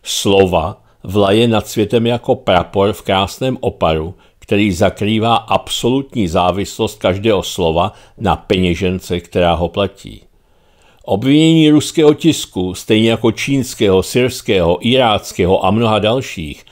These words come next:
se stalo pro západní média povinným,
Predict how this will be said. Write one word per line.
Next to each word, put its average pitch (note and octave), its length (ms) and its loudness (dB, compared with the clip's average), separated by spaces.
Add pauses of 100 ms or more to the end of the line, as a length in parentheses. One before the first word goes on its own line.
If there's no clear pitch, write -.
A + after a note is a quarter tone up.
(260)
se - 240 -2
stalo B2 380 0
pro C#3 180 2
západní B2 520 2
média B2 400 2
povinným, F#2+ 720 0